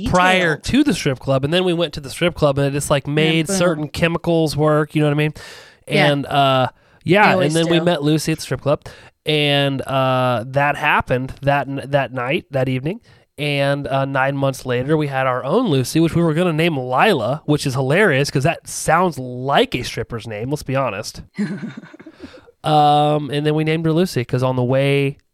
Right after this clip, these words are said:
Speaker 1: uh, to the ultrasound, I think, to fi-, to find out if it was a boy or a girl, I said, "I don't like the name Lila. We should name her Lucy," which we did.
Speaker 2: The stripper.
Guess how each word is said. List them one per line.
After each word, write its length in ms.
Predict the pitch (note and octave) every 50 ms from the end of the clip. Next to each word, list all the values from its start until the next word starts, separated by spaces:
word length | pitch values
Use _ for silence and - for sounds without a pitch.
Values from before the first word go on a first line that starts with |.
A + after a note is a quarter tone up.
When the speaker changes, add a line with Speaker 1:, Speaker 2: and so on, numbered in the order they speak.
| _ _ _ _ _ _ _
Speaker 1:
uh, 520 | - B2 B2 B2 A#2+ A#2+ A#2+ A#2+ A#2 A#2 A#2
to 120 | - -
the 140 | C#3 C3 C3 -
ultrasound, 560 | - D3 - - - D#3+ - F#3+ F#3 F#3+ G3
I 60 | G3
think, 180 | F3+ G#3 G#3 -
to 80 | E3+
fi-, 200 | D3 - E3 D#3 C#3
to 140 | C#3 C#3 C#3
find 260 | - E3 D#3+ D#3 D#3
out 300 | D3+ D3+ D#3+ E3+ - -
if 180 | C#3+ C#3+ -
it 120 | - C#3+ B2
was 180 | C3+ C3+ B2
a 100 | C3 B2+
boy 300 | B2 B2 A#2+ B2+ B2+ B2
or 120 | B2 B2 A#2+
a 60 | A2+
girl, 260 | A2+ A#2 A#2 B2+ D3
I 80 | D#3 D3
said, 160 | - - A#2+ -
"I 100 | C#3 D#3
don't 200 | F3+ D#3+ A2+ G#2+
like 240 | B2 B2 B2+ B2 -
the 100 | - B2
name 180 | A#2+ A#2 A2+ A2+
Lila. 340 | A2 G#2+ G#2+ A2 A2 A2
We 120 | A2 A#2+ A#2+
should 200 | - - - C3
name 160 | G#2+ G#2+ G#2+
her 120 | A2 G#2+
Lucy," 380 | G#2 C#3 F#3+ A3 - - A3+ G#3
which 260 | - - C#3 - -
we 120 | - B2+ A#2
did. 200 | - - - - _ _ _ _ _ _
Speaker 2:
The 80 | G3+ F3+
stripper. 440 | - - - E3+ - C#3+ - -